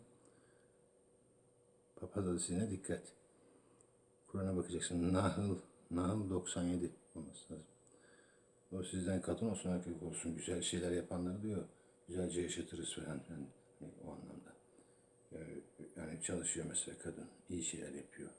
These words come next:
Üretim yapıyor falan. Güzel davranıyor. Hmm, barış içinde. Fitneci değil. Kadın, erkek, kadın olsun, erkek olsun. Haklarını zayi etmeyiz diyor. Bu dünyadaki ya da bu dünyadaki hakları yani.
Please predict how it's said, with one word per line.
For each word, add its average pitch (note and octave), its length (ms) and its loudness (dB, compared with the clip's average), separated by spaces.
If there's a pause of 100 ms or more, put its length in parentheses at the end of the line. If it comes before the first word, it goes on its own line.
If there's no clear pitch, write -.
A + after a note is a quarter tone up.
(420)
Üretim - 300 -8
yapıyor - 300 -10 (120)
falan. - 200 -10 (440)
Güzel D#2 240 -6
davranıyor. D2 420 -6 (920)
Hmm, A#1+ 580 -8 (960)
barış E2 220 -2
içinde. C2 380 -4 (720)
Fitneci - 440 -12
değil. - 200 -8 (1080)
Kadın, D#2 500 -4
erkek, F2 240 -4
kadın G#2 220 0
olsun, A#2+ 200 -2
erkek C3 200 4
olsun. - 220 0
Haklarını F2 460 -4
zayi F2+ 300 0
etmeyiz F#2 400 0
diyor. - 260 -18 (760)
Bu F2+ 120 -10
dünyadaki E2 440 -6
ya F2+ 100 -4
da G2 220 0
bu F2+ 100 -4
dünyadaki - 360 -10
hakları - 380 -4
yani. - 300 -10